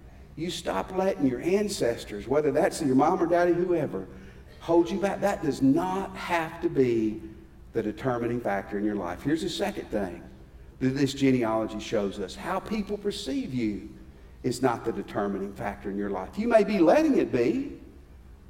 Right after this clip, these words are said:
but how people perceive you and me is ultimately not the determining factor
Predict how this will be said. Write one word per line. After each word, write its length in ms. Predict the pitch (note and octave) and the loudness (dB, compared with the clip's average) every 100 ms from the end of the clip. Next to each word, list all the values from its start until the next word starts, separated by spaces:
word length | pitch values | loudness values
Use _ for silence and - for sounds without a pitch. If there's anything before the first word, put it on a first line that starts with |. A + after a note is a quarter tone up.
| - - - | -20 -20 0
but 140 | - F3 | 6 8
how 320 | - B3 C4+ | 8 6 4
people 460 | C4 A#3 C4 C4 B3 | 4 4 4 4 0
perceive 800 | - E3+ - - A#3 B3 B3+ | 0 0 -2 0 2 4 2
you 180 | A3+ B3 | 2 0
and 120 | A#3+ | 2
me 480 | G3+ C3 A#2+ A#2 C3+ - - - | 2 4 2 0 -2 -8 -8 0
is 200 | C3+ - | 0 2
ultimately 800 | F#3+ A#3 C4+ C4 F3 D#3 D#3 D3+ | 8 10 10 8 2 4 4 6
not 520 | C#3+ D#3+ E3+ G3 G#3 | 6 8 10 8 8
the 80 | - | 2
determining 960 | B2+ A#2+ - - F3+ G3 G3+ G#3 G#3 G3+ | 2 -2 -4 0 6 8 8 6 4 2
factor 840 | - C3+ B2 A2 - G2+ G2 G2 | 2 4 4 2 -2 -4 -2 -4